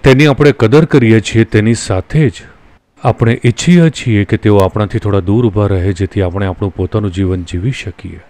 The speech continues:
આ મહત્વનું છે, નહીંતર તેમનો પ્રભાવ ખૂબ શક્તિશાળી બની જશે.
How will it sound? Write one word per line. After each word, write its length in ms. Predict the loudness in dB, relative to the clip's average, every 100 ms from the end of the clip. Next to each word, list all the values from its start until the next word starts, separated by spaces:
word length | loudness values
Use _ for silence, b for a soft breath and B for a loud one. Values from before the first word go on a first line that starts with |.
| _
આ 120 | 0
મહત્વનું 640 | 0 2 0 0 -2 -2 -4
છે, 220 | -8 -16 -4
નહીંતર 320 | 0 2 2 0
તેમનો 280 | 0 -2
પ્રભાવ 360 | -2 -2 0 -2
ખૂબ 320 | -2 -2 -2
શક્તિશાળી 580 | -2 -6 -6 -6 -4 -2
બની 220 | -2 -2
જશે. 300 | -4 -8 -12